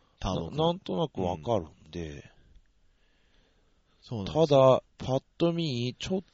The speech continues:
Speaker 2: と、あ、銀河万丈がいる。
Speaker 1: あ、ここね、結構ね、あの、いろんな人出てますよ、本当に。
Speaker 2: いや、ちょっ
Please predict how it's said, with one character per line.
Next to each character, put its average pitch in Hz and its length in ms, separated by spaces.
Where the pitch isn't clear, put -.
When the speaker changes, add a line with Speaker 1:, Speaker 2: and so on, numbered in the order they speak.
Speaker 2:
と、 120 220
あ、 147 220
銀 226 200
河 110 140
万 95 220
丈 76 180
が - 100
い - 80
る。 - 140
Speaker 1:
あ、 156 100
こ 214 140
こ - 120
ね、 330 160
結 - 180
構 104 160
ね、 90 180
あ 139 100
の、 110 220
い 143 120
ろ 190 100
ん 226 40
な 202 60
人 101 140
出 98 120
て 104 80
ま 98 120
す - 80
よ、 113 100
本 110 180
当 101 120
に。 92 180
Speaker 2:
い 143 80
や、 127 160
ち - 120
ょ - 20
っ 294 40